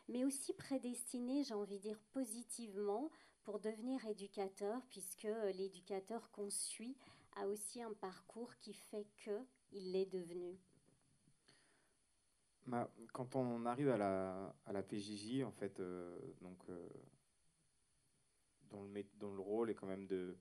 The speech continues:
Speaker 2: de sortir de la délinquance des mineurs, euh, on n'aborde pas tellement les faits commis au début.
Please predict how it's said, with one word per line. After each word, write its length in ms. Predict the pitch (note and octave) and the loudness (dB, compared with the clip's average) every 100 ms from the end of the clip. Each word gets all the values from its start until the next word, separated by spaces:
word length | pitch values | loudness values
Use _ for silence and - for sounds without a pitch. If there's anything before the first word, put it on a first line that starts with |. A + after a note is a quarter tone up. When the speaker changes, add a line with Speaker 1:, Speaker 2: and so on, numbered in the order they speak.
| - - - _ _ _ | -14 -20 -20 _ _ _
Speaker 2:
de 220 | G#2 G2+ G2+ | -14 -4 0
sortir 500 | - G#2 - B2 G#2+ | 2 0 2 4 6
de 80 | |
la 120 | G2+ F#2+ | 4 4
délinquance 560 | G2+ G2+ G2+ A2 G2+ | 2 0 0 0 0
des 340 | G2+ G2 F#2+ F#2+ | 2 2 2 0
mineurs, 560 | G#2 G#2 B2 C3+ B2+ - - A2+ | -4 0 2 2 0 -6 -16 -8
euh, 560 | G2 G2 F#2+ F#2 F#2 - - _ - | -6 -4 -6 -8 -10 -12 -18 _ -10
on 100 | G#2 | -2
n'aborde 460 | G#2 G#2 B2 B2 - | 0 6 6 6 0
pas 120 | - C#3 | -4 -2
tellement 380 | C#3 A2+ A#2 | -2 -4 -2
les 140 | A2+ G#2 | -2 -2
faits 340 | - A#2 A#2 - - - | 0 -2 -2 -6 -20 -8
commis 340 | A2+ A2 B2+ C#3+ _ _ _ | -6 -4 -8 -10 _ _ _
au 60 | F#2+ | -12
début. 340 | F#2+ F#2+ A2+ | -10 -10 -12